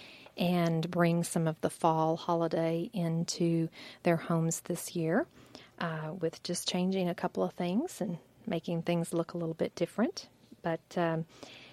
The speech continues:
anyway, flowers are always great. Flowers are great in the spring and the summer. Uh, then you can bring in the winter fla-,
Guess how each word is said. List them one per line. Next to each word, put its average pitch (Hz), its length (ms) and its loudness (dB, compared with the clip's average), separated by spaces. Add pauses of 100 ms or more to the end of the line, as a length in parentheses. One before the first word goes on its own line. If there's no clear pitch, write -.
(320)
anyway, 220 440 4
flowers 233 720 8 (300)
are 175 160 8
always 190 400 6
great. 185 300 4
Flowers 180 380 4
are 180 60 0
great 180 240 2
in 170 120 0
the - 60 -2
spring 208 440 2
and 175 140 0
the - 40 -4
summer. 208 500 2 (440)
Uh, 160 420 2
then 175 280 2
you 175 100 4
can 170 180 2
bring 160 220 2
in 156 100 0
the 160 80 0
winter 180 360 2
fla-, 175 340 0